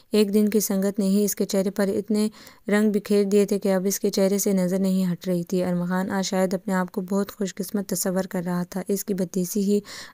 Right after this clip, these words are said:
अंदर नहीं जा रही थी। "सदा खुश रहो," इसने दिल ही दिल में नज़र उतारकर इन दोनों को दुआ दी थी। "तुम कम अकल ही नहीं, कम फहम और कम बख्त भी हो।" वर्निया की तेज़ आवाज़ ने इसे चौंका दिया था।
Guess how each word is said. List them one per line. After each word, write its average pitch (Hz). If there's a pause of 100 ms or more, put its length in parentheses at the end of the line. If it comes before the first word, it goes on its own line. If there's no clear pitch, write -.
अंदर 202
नहीं 202
जा 180
रही 175
थी। 175
"सदा 196
खुश 190
रहो," 180 (340)
इसने 214
दिल 202
ही 202
दिल 190
में 202
नज़र 190
उतारकर 185
इन 196
दोनों 185
को 196
दुआ 175
दी 170
थी। 175 (380)
"तुम 214
कम 202
अकल 196
ही 202
नहीं, 196 (300)
कम 208
फहम 208
और 196
कम 190
बख्त 180
भी 185
हो।" 175 (320)
वर्निया 202
की 202
तेज़ 202
आवाज़ 185
ने 196
इसे 190
चौंका 180
दिया 175
था। 175